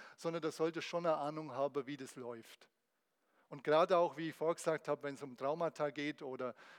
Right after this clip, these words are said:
wenn es um, äh, Vergewaltigung geht oder Missbrauch,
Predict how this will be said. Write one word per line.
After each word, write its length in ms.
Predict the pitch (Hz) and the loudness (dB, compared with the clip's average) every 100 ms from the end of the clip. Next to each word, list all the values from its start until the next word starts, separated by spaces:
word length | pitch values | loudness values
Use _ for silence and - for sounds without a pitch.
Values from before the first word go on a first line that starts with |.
| - | -10
wenn 180 | 139 135 | -8 -8
es 120 | - | -6
um, 240 | 139 131 131 | -6 -4 -4
äh, 320 | 127 123 110 - - _ | -2 -2 -4 -10 -20 _
Vergewaltigung 880 | 139 131 131 147 185 180 165 165 | -6 -2 2 2 2 -4 -6 -6
geht 340 | 143 147 151 165 | -4 -4 -4 -6
oder 220 | 135 120 | -8 -8
Missbrauch, 640 | 151 - - 143 139 139 | -10 -10 -4 0 0 -2